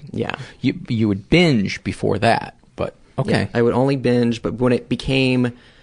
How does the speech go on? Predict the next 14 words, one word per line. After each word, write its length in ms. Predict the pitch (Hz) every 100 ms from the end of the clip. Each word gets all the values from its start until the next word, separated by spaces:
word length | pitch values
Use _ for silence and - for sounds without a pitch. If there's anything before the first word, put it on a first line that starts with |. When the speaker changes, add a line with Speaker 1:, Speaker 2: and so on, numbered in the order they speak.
| - - _ _ _ _ - - _ - - - - _ _ - - - - _ _ -
Speaker 1:
when 140 | 139
food 320 | 123 - 143 127
became 300 | 120 120 113
evil 320 | 117 135 120
in 60 | 117
my 120 | 117
mind, 360 | 113 - - -
like, 160 | -
you 40 | 123
know, 100 | 120
if 100 | 123
I 40 | 127
eat 220 | 127 117
this, 500 | - 117 117 - -